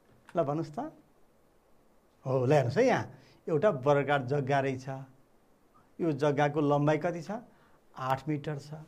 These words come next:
त्यस्तै वर्गाकार भनेपछि लम्बाइ र चौडाइ के भयो? बराबर भयो। अब यहाँ जम्मा क्षेत्रफल कति हुने भयो त भन्दा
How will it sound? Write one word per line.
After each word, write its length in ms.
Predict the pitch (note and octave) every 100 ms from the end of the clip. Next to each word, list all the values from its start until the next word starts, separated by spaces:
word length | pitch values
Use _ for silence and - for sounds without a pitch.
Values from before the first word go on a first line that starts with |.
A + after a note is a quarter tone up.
| _ _ _ _ _
त्यस्तै 420 | E3 - - A3
वर्गाकार 480 | A#3+ D3+ D#3+ D#3+ E3
भनेपछि 140 | C#3+ D3+
लम्बाइ 300 | D#3 D#3+ D#3+
र 60 |
चौडाइ 240 | C#3+ D#3+ D#3+
के 120 | G3+
भयो? 300 | F#3+ A#3+ - - _ - A#2
बराबर 460 | C3+ A2 G#2+ D#3+ F#3+
भयो। 360 | E3+ E3+ E3+ - - - -
अब 120 | B3+
यहाँ 140 | A3 G#3
जम्मा 240 | B3 B3
क्षेत्रफल 440 | A#3+ G3+ G#3+ G#3+
कति 220 | G#3+ B3+ C#4+
हुने 140 | B3+
भयो 200 | A3 G#3+
त 80 | G#3
भन्दा 380 | D3 B2+ D#3+